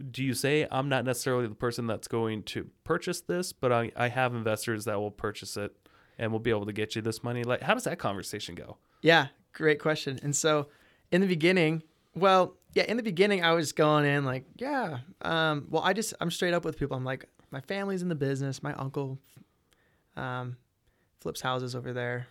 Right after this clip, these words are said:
Speaker 2: um, with Jerome and Keith Riddle."
Speaker 1: Mm-hmm.
Speaker 2: And so I always tell them, "Yeah, like, my family's in the business. I do the majority of, like, acquisition stuff 'cause that's what I do,
Speaker 1: Yeah.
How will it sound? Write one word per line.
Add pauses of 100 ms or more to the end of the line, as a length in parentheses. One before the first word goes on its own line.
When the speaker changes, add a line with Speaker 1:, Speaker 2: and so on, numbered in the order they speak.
(260)
Speaker 2:
um,
with
Jerome
and
Keith (440)
Riddle."
Speaker 1:
Mm-hmm.
Speaker 2:
And (440)
so (400)
I
always
tell
them,
"Yeah,
like,
my
family's
in
the
business.
I
do (300)
the
majority
of,
like, (140)
acquisition
stuff (120)
'cause
that's
what
I
do, (160)
Speaker 1:
Yeah.